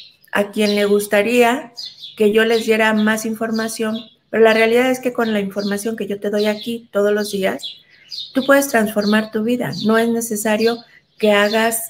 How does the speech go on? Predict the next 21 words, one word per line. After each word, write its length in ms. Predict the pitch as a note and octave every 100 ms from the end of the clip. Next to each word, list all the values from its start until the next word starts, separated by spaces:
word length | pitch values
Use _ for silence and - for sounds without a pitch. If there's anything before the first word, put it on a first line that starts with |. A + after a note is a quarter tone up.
| -
eh, 500 | G3 F#3+ F#3+ F3+ - _ _ -
o 180 | G3 -
que 420 | G3+ G3+ - - - - G3
metas 540 | G#3 A3+ A#3+ A3+ A3
otras 260 | G#3+ A3 G#3+
cosas 380 | G#3+ G#3+ G#3+
más 400 | G#3 G#3+ - - - - _ _ -
en, 460 | A3 A3+ B3 - -
eh, 480 | - G#3 G3+ G3 G3
los 200 | G#3+ G#3
primeros 600 | - G3+ G3+ G#3 G#3+ G#3+
meses, 680 | G#3+ G#3+ G#3+ A3+ C4 - - - _ _ - - - -
pero 520 | B3+ B3+ A#3 A3+ B3 - - - - - - - _ _ _ _
sí 280 | - - A#3+
que 80 | A#3
entiendas 800 | A3 A3+ G#3 G3+ G#3+ G#3 - - _
que 300 | - A3 A3
esto 280 | G#3+ - B3
es 280 | A#3 A#3 A#3
avanzar 560 | A#3+ G#3+ G3+ G#3 G#3 G#3
continuamente, 920 | A3+ A3+ A3 G3+ G3+ G3 G#3 G3+ -